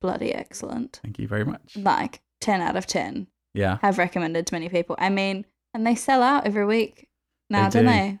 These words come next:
Speaker 2: They do. I mean, it, yeah, it wasn't really, I was,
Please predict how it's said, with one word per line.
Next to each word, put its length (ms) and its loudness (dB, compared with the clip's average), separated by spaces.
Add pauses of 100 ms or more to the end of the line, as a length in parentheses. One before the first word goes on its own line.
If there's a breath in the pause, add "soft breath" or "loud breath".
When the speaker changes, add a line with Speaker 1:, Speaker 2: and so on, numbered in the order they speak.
(120)
Speaker 2:
They 140 4
do. 280 2
I 40 4
mean, 160 4
it, 140 0
yeah, 460 2 (160)
it 100 0
wasn't 260 2
really, 140 4
I 140 4
was, 240 0